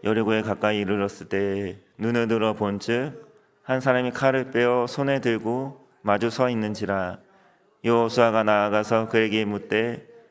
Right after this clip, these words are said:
너는 우리를 위하느냐 우리의 적들을 위하느냐 하니 그가 이르되 아니라 나는 여호와의 군대 대장으로 지금 왔느니라 하는지라.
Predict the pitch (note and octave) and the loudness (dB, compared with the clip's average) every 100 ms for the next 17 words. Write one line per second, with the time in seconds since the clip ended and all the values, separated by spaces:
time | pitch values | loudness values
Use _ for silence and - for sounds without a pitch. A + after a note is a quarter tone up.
0 | _ - A2+ A#2+ A#2 A2+ A#2+ A#2 A2 A#2 | _ 0 2 2 0 0 2 0 0 2
1 | A2+ A2+ A2+ A2+ A2 A2 G#2 - _ A2 | 2 2 0 0 0 -2 -6 -16 _ -2
2 | B2 C3 C3 B2+ B2 B2+ B2 A#2+ A2 A2 | 2 4 2 0 -4 0 0 0 2 0
3 | A2 A2+ G#2+ G2 G2 F#2+ F2+ F2+ - _ | 0 0 0 -2 -2 -4 -6 -10 -20 _
4 | _ _ _ _ _ _ _ _ _ _ | _ _ _ _ _ _ _ _ _ _
5 | - B2+ C#3+ C#3+ C#3 C3 C3+ B2 A#2 B2 | -2 4 6 6 4 6 6 6 6 4
6 | B2 A#2+ A#2 A#2+ A#2 A#2 A#2+ A#2+ A#2 A#2+ | 4 6 4 2 2 4 6 4 2 0
7 | A#2 B2 A#2 A2+ A#2+ A2 A2 A2+ - A#2 | 4 4 4 4 4 2 2 0 0 2
8 | A#2+ G#2+ G#2 G#2 G2+ G2 G2 F#2+ F#2 - | 2 2 2 0 2 2 2 0 -4 -10
9 | C3+ B2+ B2 G#2 F#2+ F2+ | -4 -4 -2 -2 -2 -2